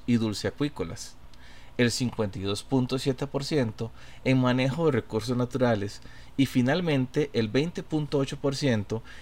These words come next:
en enseñanza de las ciencias. El análisis de las tesis desde la última década mostró que el veintiséis por ciento generaron publicaciones en revistas indexadas, de las cuales el sesenta y nueve por ciento fueron en español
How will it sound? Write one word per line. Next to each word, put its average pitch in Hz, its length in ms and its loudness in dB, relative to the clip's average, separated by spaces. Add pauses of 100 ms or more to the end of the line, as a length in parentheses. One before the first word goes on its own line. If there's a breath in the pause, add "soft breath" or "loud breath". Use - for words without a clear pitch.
(120 loud breath)
en 131 160 6
enseñanza 113 600 2
de 104 60 2
las 92 140 -2
ciencias. - 640 -8 (640 loud breath)
El 120 120 8
análisis 156 440 4
de 185 80 2
las 110 200 2
tesis 127 340 0
desde 95 180 -2
la 92 120 0
última 131 420 0
década 104 420 0 (280 loud breath)
mostró 127 360 2
que 196 100 -2
el 185 60 2
veintiséis 143 540 0
por 135 180 -2
ciento 160 380 -2
generaron 123 480 2
publicaciones 117 800 -2
en 113 140 2
revistas 101 440 -4
indexadas, 101 720 -2 (460 loud breath)
de 113 120 6
las 110 180 2
cuales 139 540 4
el 117 80 2
sesenta 110 400 -2
y - 20 -2
nueve 127 240 0
por 170 160 -4
ciento 135 400 -2
fueron 120 380 2
en 131 80 0
español 135 580 0